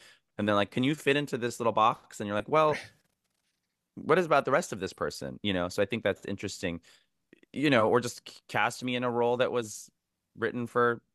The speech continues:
Speaker 1: no one, you know, and it's just a interesting person. I don't know. It's,
Speaker 2: Mm.
Speaker 1: it's, it's a, it's a catch twenty-two, 'cause I'm like, i-, if you're, if you're writing something with a specific minority in mind, I would just love for it to be a full character and a
Speaker 2: Right.
Speaker 1: full, like, uh,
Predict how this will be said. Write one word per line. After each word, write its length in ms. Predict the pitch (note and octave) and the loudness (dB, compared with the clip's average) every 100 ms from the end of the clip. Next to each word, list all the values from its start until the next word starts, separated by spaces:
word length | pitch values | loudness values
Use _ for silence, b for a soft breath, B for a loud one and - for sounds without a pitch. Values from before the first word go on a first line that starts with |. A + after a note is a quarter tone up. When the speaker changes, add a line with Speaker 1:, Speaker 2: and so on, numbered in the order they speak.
| - | -8
Speaker 1:
no 200 | F#2+ A#2 | 0 0
one, 220 | C3+ B1+ | 0 -4
you 120 | - G#2 | -2 0
know, 200 | F2+ F#2 | 0 -2
and 120 | F#2+ | -6
it's 120 | E2+ | -10
just 180 | G2 - | -12 -4
a 140 | F2+ D2 - | -4 -4 -6
interesting 420 | G2+ G2+ - G2 | -8 -6 -8 -8
person. 500 | - G#2+ - D2+ D2 - | -4 -4 -4 -8 -10 -4
I 60 | A#2+ | 2
don't 80 | A2+ | 2
know. 80 | |
It's, 120 | G#2 B2+ | 2 0
Speaker 2:
Mm. 80 | |
Speaker 1:
it's, 100 | C3 | -2
it's 160 | D3 C3 | -4 2
a, 220 | D3+ C3+ b b b _ _ _ _ | 2 2 b b b _ _ _ _
it's 140 | - D3 | -4 -4
a 40 | |
catch 240 | D3 F3+ - | -2 -2 0
twenty-two, 340 | D3+ B2+ B2 | -2 0 -2
'cause 120 | - | -2
I'm 80 | B2+ | -2
like, 140 | B2+ C3 | 0 0
i-, 100 | A#2+ | -2
if 140 | C3+ | -2
you're, 180 | C3+ C3 | 0 -2
if 140 | C3 C3+ | -2 -6
you're 100 | C3+ | -2
writing 300 | E3+ A3 A3 | 0 0 -2
something 400 | E3+ C3+ B2+ A#2 | -8 -8 -8 -6
with 100 | G#2+ | -8
a 40 | |
specific 500 | G2+ G2+ - A2 A2 | -8 -6 -4 -2 -4
minority 420 | G2+ F#2+ F#2+ G2+ | -4 -4 -2 -2
in 80 | F2+ | -2
mind, 260 | E2+ F2+ G2+ | -4 -4 -2
I 60 | |
would 120 | F2 F2+ | -4 -4
just 160 | F#2+ | -8
love 220 | F#2 A2 | -4 -2
for 80 | - | -2
it 60 | F2+ | -8
to 40 | |
be 80 | E2 | -6
a 60 | D#2+ | -8
full 260 | - F2 | -4 -4
character 560 | D2+ E2+ C#2 - G1+ G1+ | -4 -4 -6 -8 -14 -12
and 220 | - E2 - | -10 -10 -8
a 80 | - - G2 | -12 -6 -4
Speaker 2:
Right. 160 | E2+ | -4
Speaker 1:
full, 140 | D#2 - _ _ _ _ | -6 -12 _ _ _ _
like, 120 | F2 - _ | -14 -14 _
uh, 100 | - | -8